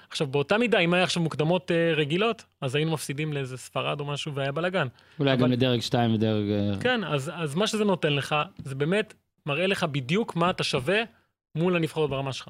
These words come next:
Speaker 2: אני חושב שזה כמו פעם ראשונה שבבית ספר מחלקים אותך להקבצות, נגיד במתמטיקה ובאנגלית, ובזה פתאום יש הקבצות. אז אני, נגיד, הייתי ב-, לדאבוני תלמיד טוב, ממש טוב.
Speaker 1: איזה צניעות הפוכה
Speaker 2: הי-,
Speaker 1: אתה
Speaker 2: אבל
Speaker 1: עשית.
Speaker 2: חכה, עשיתי הייתי.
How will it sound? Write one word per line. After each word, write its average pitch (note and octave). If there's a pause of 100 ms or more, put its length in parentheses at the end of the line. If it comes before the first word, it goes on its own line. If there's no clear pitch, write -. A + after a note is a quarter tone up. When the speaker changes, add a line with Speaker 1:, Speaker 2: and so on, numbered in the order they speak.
Speaker 2:
אני C#3
חושב G3+
שזה E3+
כמו E3
פעם F3
ראשונה D3
שבבית A#2
ספר D3
מחלקים A#2
אותך C3+
להקבצות, G#2+ (300)
נגיד A#2
במתמטיקה A#2
ובאנגלית, A2
ובזה A2+
פתאום C3+
יש B2+
הקבצות. B2+ (440)
אז A#2
אני, E3+
נגיד, D#3+
הייתי C#3+
ב-, C3+
לדאבוני B2
תלמיד B2+
טוב, B2+ (340)
ממש C#3+
טוב. G2+ (140)
Speaker 1:
איזה C#3+
צניעות E3
הפוכה D3+
Speaker 2:
הי-, E3
Speaker 1:
אתה C3+
Speaker 2:
אבל A2
Speaker 1:
עשית. B2
Speaker 2:
חכה, D#3+
עשיתי B2+
הייתי. C3+